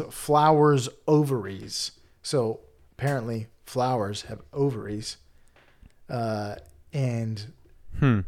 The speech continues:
Speaker 1: this, this, which create, which is what creates the structure that's called a gall.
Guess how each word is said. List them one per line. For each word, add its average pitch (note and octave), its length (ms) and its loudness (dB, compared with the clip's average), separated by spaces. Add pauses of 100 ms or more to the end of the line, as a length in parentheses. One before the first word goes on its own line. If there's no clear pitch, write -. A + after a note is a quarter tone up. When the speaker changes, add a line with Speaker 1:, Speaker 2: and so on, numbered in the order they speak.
(540)
Speaker 1:
this, C#3+ 560 0
this, C#3+ 400 -2
which C#3 380 0
create, D#3 360 4
which D3 160 0
is D3 80 -2
what C#3+ 180 2
creates C#3 320 4
the B2+ 100 -2
structure A#2 520 -2
that's G#2 280 -8
called F#2+ 380 -6
a A#2 120 -8
gall. G2+ 720 -2